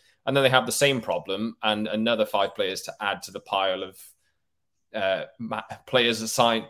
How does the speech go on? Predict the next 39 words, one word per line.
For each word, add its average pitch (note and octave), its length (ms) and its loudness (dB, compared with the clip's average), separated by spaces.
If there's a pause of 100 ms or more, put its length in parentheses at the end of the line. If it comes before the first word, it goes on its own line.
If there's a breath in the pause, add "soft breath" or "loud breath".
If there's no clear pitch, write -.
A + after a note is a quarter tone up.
players A2+ 260 2
signed A#2 240 0
by A2 120 4
other A2+ 180 0
managers. F2+ 420 -8
Then G2+ 140 -12
you G2 80 -12
got F#2+ 180 -6
five A2 300 0
from G#2 160 -8
Ten G#2+ 180 -6
Hag, G2 280 -4
you F2+ 60 -10
got F#2 200 -4
five G2+ 260 -2
from G2 160 -6
Mourinho, G2 420 -6
you F2+ 80 -10
got - 140 -4
five G2 320 -4
from F#2 120 -14
Solskjaer, F#2 360 -6
or E2+ 140 -10
ten G#2 240 -8
from F#2 160 -16
Solskjaer, F#2 420 -6
you F2 60 -10
got E2+ 160 -10
five G2 340 -6
from F#2 120 -16
Van F#2+ 200 -6
Gaal, F#2 220 -2 (360 loud breath)
all D3+ 180 6
of C3+ 80 4
this B2 120 -2
kind A#2 160 0
of G2+ 80 0
business. F#2+ 500 -8 (840 soft breath)
What, - 340 -2